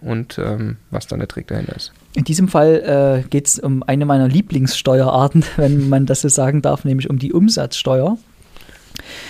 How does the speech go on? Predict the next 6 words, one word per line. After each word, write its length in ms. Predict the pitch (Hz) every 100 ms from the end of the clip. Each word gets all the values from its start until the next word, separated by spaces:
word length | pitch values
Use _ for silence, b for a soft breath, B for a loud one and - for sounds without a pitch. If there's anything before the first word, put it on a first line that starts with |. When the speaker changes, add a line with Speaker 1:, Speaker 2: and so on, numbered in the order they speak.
| B -
Speaker 2:
Die 80 | -
Umsatzsteuer 540 | 175 196 185 170 151
wird, 360 | 143 185 - -
äh, 420 | 143 143 143 143
im, 540 | 147 143 143 139 - - - - - - - -
eigentlich 760 | - 143 160 160 156 151 -